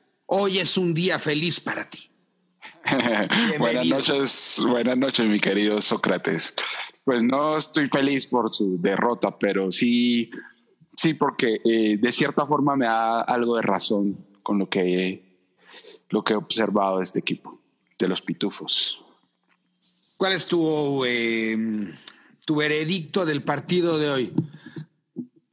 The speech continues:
Speaker 1: Setenta y dos por ciento de posesión. ¿Qué significa eso?
Speaker 2: Eh, sencillamente un equipo que le encanta sostener la pelota, que ese es su, su primior-,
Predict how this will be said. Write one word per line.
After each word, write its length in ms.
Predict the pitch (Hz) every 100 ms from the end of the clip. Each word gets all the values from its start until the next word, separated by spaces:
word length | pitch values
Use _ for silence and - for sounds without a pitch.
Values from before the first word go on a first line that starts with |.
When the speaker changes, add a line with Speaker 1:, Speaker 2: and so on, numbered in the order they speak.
| _ -
Speaker 1:
Setenta 460 | 156 127 156 156
y 40 | 160
dos 240 | 185 180
por 240 | - 180 151
ciento 800 | 180 175 170 - 160 147 135 131
de 140 | 127
posesión. 840 | 110 127 - 123 160 156 143 117 - - -
¿Qué 80 | -
significa 640 | 170 170 156 131 143 160 143
eso? 340 | 117 - - _ _ _ - - _ -
Speaker 2:
Eh, 640 | - 110 110 110 110 107 101 -
sencillamente 960 | - 120 143 151 151 151 143 151 147 135
un 180 | 135
equipo 1120 | 135 - 135 - 135 135 131 127 117 110 104 95 - _ - - - - - - -
que 420 | - 127 110 107
le 300 | 101 - 117
encanta 460 | 110 107 123 123 135
sostener 440 | 127 117 110 104
la 160 | 113 117
pelota, 560 | 113 101 117 - 147 - _ _ - -
que 140 | 113
ese 140 | 107
es 80 | 120
su, 760 | - 127 117 110 101 98 92 - _ _ _
su 220 | - 113
primior-, 560 | 92 113 107 101 95